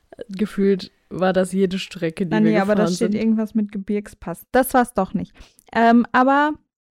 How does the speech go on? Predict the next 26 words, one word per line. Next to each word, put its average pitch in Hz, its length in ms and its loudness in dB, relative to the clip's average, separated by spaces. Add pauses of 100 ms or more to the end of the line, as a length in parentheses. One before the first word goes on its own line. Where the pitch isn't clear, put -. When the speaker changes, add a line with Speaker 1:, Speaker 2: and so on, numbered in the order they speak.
(540)
Speaker 2:
ihr 240 120 0
könnt 262 240 2
euch 220 200 -2
trotzdem 262 540 0
da 226 160 2
mal 220 480 2
so 233 100 -2
ein 226 80 6
bisschen 233 360 0
durchgucken. 226 540 -4 (260)
Also 226 180 4
die 214 140 6
Bilder 240 300 6
sind 214 300 2
wunder-, 240 360 2
wunderschön, 220 540 2
die 226 80 -2
dahinter 208 420 -2
liegen. 202 340 -6 (320)
Oh, 190 60 -8
das 196 200 -14
kommt 190 160 -6
mir 185 140 -6
auch 196 100 -14
bekannt - 400 -12
vor. 208 280 -12